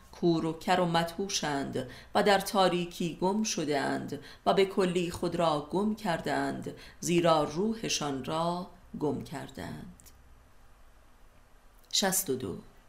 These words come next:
ازدواج و کلاً رابطه جنسی اساس به خودآیی و بیداری و جنبش روح در بشر است و لذا اساس دین شمرده شده است.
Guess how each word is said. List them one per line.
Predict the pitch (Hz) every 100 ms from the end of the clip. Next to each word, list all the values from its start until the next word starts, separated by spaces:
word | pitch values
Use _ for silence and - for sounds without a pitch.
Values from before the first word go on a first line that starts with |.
| - - - - - -
ازدواج | - 202 208 190 202 185 190
و | 185
کلاً | 190 208 185 214 226
رابطه | 214 196 175 175 160 143
جنسی | 131 139 135 - 170 190 202 - - -
اساس | 170 - 196 185 185
به | 175 180
خودآیی | 180 185 170 170 175 175 - 196 220
و | 214
بیداری | 170 180 170 170 156 143 196 214
و | 202
جنبش | 175 170 151 156 -
روح | 143 147 139 135 -
در | 156
بشر | 151 160 - 156 143
است | 135 - - - - -
و | 220
لذا | 220 214 196 175
اساس | - 175 180 170 -
دین | 156 147 202 220
شمرده | - 147 143 127 -
شده | - - 139
است. | 131 - - - -